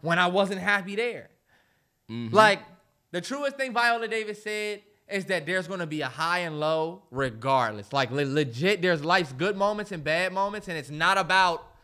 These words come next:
Speaker 1: really enjoying the good. You know what I'm saying? It's about living in that middle. You know what I'm
Speaker 2: Mm-hmm.
Speaker 1: saying? So, not trying to be preachy on y'all or anything like that, but low-key, I mean,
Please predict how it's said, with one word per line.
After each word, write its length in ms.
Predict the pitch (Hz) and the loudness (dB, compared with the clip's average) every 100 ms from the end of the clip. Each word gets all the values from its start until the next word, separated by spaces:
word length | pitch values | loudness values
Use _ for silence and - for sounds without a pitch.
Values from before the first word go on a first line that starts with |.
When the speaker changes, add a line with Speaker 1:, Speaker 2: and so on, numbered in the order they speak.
| _ _ - | _ _ -12
Speaker 1:
really 460 | 151 240 254 254 247 | 4 8 8 6 0
enjoying 480 | 202 240 240 226 | 2 4 4 2
the 100 | 214 | 0
good. 580 | 180 214 254 214 175 170 - _ _ _ _ _ _ _ _ _ _ _ _ | 2 6 6 6 2 -2 -6 _ _ _ _ _ _ _ _ _ _ _ _
You 100 | 170 | -4
know 100 | 214 | 2
what 80 | 233 | 2
I'm 40 | 226 | 2
saying? 400 | 220 226 226 233 _ - | -4 -4 -6 -10 _ -4
It's 180 | 240 240 | -2 0
about 500 | 226 196 185 - 131 | 2 2 2 -2 -10
living 440 | 131 165 175 170 | -8 -6 -6 -8
in 120 | 147 | -8
that 280 | 139 113 104 | -8 -10 -12
middle. 340 | 110 135 104 92 _ | -14 -12 -14 -20 _
You 120 | 120 127 | -10 -6
know 60 | |
what 80 | 117 | -4
I'm 60 | 110 | -4
Speaker 2:
Mm-hmm. 80 | 113 | -4
Speaker 1:
saying? 300 | 156 151 165 - _ _ _ _ _ | -6 -6 -10 -20 _ _ _ _ _
So, 420 | - 208 190 165 175 _ _ - - | -2 4 4 2 -4 _ _ -20 -2
not 220 | 247 294 | 0 2
trying 160 | 269 | 0
to 80 | 226 | -2
be 160 | 190 190 | -4 -6
preachy 420 | - 220 233 247 | -2 -4 -2 -2
on 200 | 247 240 | -2 0
y'all 340 | 240 240 214 139 | 2 2 0 -6
or 120 | 220 | -6
anything 260 | 220 226 | -6 -4
like 180 | 226 226 | -2 0
that, 220 | 226 226 | 0 0
but 120 | 160 156 | 0 2
low-key, 760 | 190 214 - 226 233 240 240 _ _ _ _ _ | 2 2 -4 -8 -8 -10 -14 _ _ _ _ _
I 100 | 170 | -4
mean, 600 | 170 170 165 156 147 139 | -4 -4 -6 -6 -10 -12